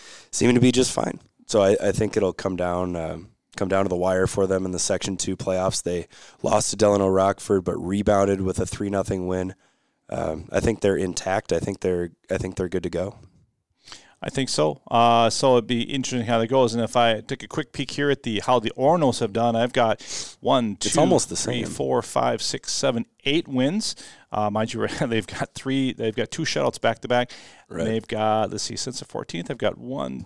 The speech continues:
Speaker 2: two, three, four losses. And in that mix, they have no ties 'cause they tied on the thirteenth. We could put the tie there if we want to 'cause that's
Speaker 1: Yeah.
Speaker 2: Delano.
Speaker 1: So what are they, eight, four, and one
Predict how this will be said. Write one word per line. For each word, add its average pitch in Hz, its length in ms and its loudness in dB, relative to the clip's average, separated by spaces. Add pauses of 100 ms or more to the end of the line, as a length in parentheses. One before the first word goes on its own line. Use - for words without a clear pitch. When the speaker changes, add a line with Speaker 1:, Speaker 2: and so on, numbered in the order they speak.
Speaker 2:
two, 156 320 -6
three, 147 920 -4
four 147 440 -2
losses. 160 640 2 (480)
And 123 600 0
in 123 140 -2
that 127 140 0
mix, 131 300 -4
they 117 100 -2
have 113 300 2
no 131 640 0
ties - 600 -6
'cause 107 120 -8
they 104 100 0
tied 131 380 2
on 117 80 0
the 107 60 -2
thirteenth. - 680 -6
We 165 100 -8
could - 100 -18
put - 100 -12
the - 80 -10
tie - 240 -6
there - 100 -8
if - 100 -18
we - 60 -8
want 107 160 -6
to 110 100 -14
'cause 101 140 -6
that's 110 120 2
Speaker 1:
Yeah. - 80 2
Speaker 2:
Delano. 113 440 0
Speaker 1:
So - 260 -2
what 113 120 8
are - 40 6
they, 95 180 4
eight, 101 260 -2
four, 107 300 2
and 92 120 -2
one 92 180 -4